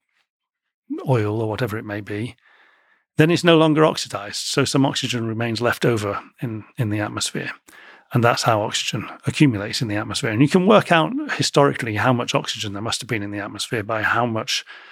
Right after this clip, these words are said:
uh, carbon was being buried. And you think, "Well, how can we possibly know how much carbon was being buried?" And the answer is, well, if you're burying carbon twelve,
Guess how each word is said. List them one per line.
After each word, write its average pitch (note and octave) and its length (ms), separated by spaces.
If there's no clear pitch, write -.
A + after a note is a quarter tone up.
uh, C3 200
carbon A2+ 360
was A2+ 100
being A2+ 260
buried. A#2+ 320
And A2 120
you G#2+ 60
think, A2+ 140
"Well, G2 120
how A2+ 200
can A#2+ 160
we G#2 120
possibly A2+ 420
know G2 120
how G#2 120
much G#2+ 220
carbon A2+ 360
was G#2 140
being G2+ 280
buried?" A2+ 360
And A2 100
the A#2 80
answer B2+ 280
is, A2+ 80
well, B2 160
if D3 160
you're C3+ 100
burying F3+ 320
carbon C#3 380
twelve, B2+ 600